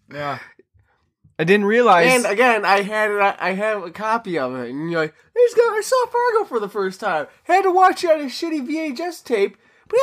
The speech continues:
Speaker 2: I got to watch it." I'm like, "You know it's on Netflix, right?"
Speaker 1: Oh, that wasn't the first time I've seen Fargo. It was the first time Sandy had seen Fargo.
Speaker 2: Oh.
Speaker 1: Yeah. But
Speaker 2: His
Speaker 1: it
Speaker 2: mother-in-law.
Speaker 1: Yeah, my mother-in-law. But no, that wa-, that is, that's very similar to this. We just pulled out the V H S tape.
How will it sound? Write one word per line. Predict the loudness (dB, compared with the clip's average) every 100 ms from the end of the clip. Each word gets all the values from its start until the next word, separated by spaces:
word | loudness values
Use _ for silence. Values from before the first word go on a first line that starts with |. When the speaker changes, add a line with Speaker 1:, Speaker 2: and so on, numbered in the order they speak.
| 2
Speaker 2:
I |
got | 0
to | 2
watch | 2 2
it." | 0
I'm | 2
like, | 0 -4 _ _ _ _ -20 _ _
"You | -4
know | -2
it's | -2
on | -6 -4
Netflix, | -6 -8 -14 -20 -18
right?" | -18 -18 -20 _ _ _ _ _ _ _ _ _ _ _
Speaker 1:
Oh, | 4
that | 6
wasn't | 6 0 -4
the |
first | -2 -4 -2
time | 2
I've | 4 4
seen | -2 -8
Fargo. | -4 -4 -4
It | -4
was | -4 -8
the |
first | -8 -6
time | -4 -4
Sandy | -6 -6 -6 -8
had | -10
seen | -16 -14
Fargo. | -14 -12 -14 -14
Speaker 2:
Oh. | -16 -16 -18 -20 _
Speaker 1:
Yeah. | -8 -8 -8 _ -20 0
But | 4
Speaker 2:
His | 4
Speaker 1:
it |
Speaker 2:
mother-in-law. | 4 -2 -12 -16 -10
Speaker 1:
Yeah, | -4 -2
my | -2
mother-in-law. | -4 -6 -6 -10 -12 -14 -2
But | 0 0 0
no, | 0 2
that | 4 4
wa-, | 4 0
that | 0 0
is, | -2 -4 -10 -4
that's | -2 -2 -6 -14
very | -18 0 2 2
similar | 0 -2 0 -2
to | -2 -4
this. | -4 -6
We | -10
just | -12
pulled | -6 2
out | 2 0
the |
V | -4 -4
H | -2 -4
S | -6 -4
tape. | -4 -4